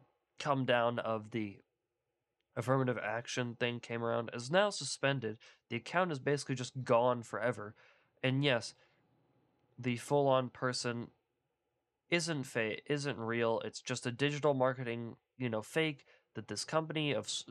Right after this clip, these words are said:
for s-, just social selling has made, in which the person never was real and was just ran by a Belgian consulting firm for the Dems.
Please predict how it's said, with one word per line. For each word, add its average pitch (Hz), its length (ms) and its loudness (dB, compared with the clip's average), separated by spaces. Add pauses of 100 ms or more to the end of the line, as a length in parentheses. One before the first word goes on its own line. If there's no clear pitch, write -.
(200)
for 104 180 -4
s-, - 100 -12
just - 240 -6
social 165 340 2
selling 147 380 4
has 113 200 -2
made, 170 420 -2 (420)
in 120 140 -2
which 120 220 0
the - 60 -8
person 123 600 -2
never 175 360 2
was 135 200 2
real 131 320 4
and 117 140 -4
was 120 120 -2
just 123 160 -6
ran 131 360 2
by 127 160 4
a 127 100 4
Belgian 117 540 -4 (120)
consulting 170 520 -2
firm 127 360 0
for 123 220 -2
the 117 120 -2
Dems. 107 500 -8